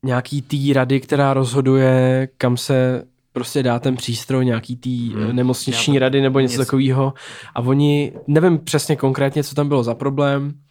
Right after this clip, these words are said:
Speaker 1: ale to C T čko dali jakoby do Piešťan, do té nemocnice a někdo tam říkal něco, že Ego z toho měl mít nějaký prachy, nebo bylo to nějaký
Speaker 2: Jo, jo.
Speaker 1: shady. A tenkrát, jo, Lubo Under.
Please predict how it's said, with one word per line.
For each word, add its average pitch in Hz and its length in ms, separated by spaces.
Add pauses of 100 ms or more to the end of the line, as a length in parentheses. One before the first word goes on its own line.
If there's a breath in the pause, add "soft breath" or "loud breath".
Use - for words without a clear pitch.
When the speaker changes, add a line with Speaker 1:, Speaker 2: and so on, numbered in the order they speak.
(840 loud breath)
Speaker 1:
ale 123 200
to 135 140
C 135 200
T 139 160
čko 147 200
dali 135 240
jakoby 135 320
do 120 140
Piešťan, 143 680
do 139 80
té 139 140
nemocnice 131 760
a 120 100
někdo 139 520
tam 143 220
říkal 139 380
něco, 131 340
že 135 160
Ego 123 280
z - 80
toho 131 200
měl 117 180
mít 127 180
nějaký 113 260
prachy, 110 380
nebo 123 260 (180)
bylo 127 220
to 131 100
nějaký 123 320
Speaker 2:
Jo, 113 200
jo. 110 60
Speaker 1:
shady. 120 560 (920 loud breath)
A 123 80
tenkrát, 135 440 (520)
jo, 139 200
Lubo 139 380
Under. 139 580